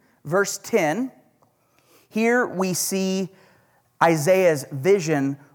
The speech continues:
referenced by Jesus himself. So in Matthew thirteen ten through sixteen, then the disciples came to Jesus and asked,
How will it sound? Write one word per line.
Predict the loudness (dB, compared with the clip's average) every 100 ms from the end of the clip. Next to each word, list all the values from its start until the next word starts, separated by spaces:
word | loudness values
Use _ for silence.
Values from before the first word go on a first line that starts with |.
| 0
referenced | 2 2 0 -4 -2
by | 0 0
Jesus | -2 -6 -6 -6 -8
himself. | -8 -8 0 2 2 -2 -20 _ _ _ _ _ _
So | 0 2 2
in | 2 2
Matthew | 2 2 2
thirteen | 2 0 0 -2
ten | 0 0 2 0
through | -2 -4
sixteen, | -2 -4 -4 -6 -6 -4 -2 -4 -10 _ _ _ _ _ _ _ _ -20 -20 -10
then | 2 2 4
the |
disciples | 0 2 4 4 2 -2
came | -4 -6 -4 -4
to | -6 -8
Jesus | -4 -2 -2 -4 -6
and | -8
asked, | -2 0 0